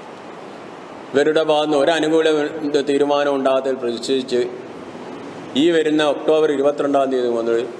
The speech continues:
കണ്ണൂരിൽ നിന്ന് തലശ്ശേരിയിലേക്ക് പോകുന്ന ലിമിറ്റഡ് സ്റ്റോപ്പ് ബസ്സുകളടക്കം, അത് ചാല വഴി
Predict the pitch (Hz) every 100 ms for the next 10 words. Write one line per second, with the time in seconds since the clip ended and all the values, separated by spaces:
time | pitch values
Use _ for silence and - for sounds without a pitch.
0 | - - - - - - - - - -
1 | - - - 139 135 151 165 165 156 143
2 | 151 143 139 131 127 151 151 147 147 131
3 | 131 107 123 131 165 156 156 143 135 117
4 | 139 123 110 107 101 - - - - -
5 | - - - 120 120 - - - - -
6 | 120 123 147 147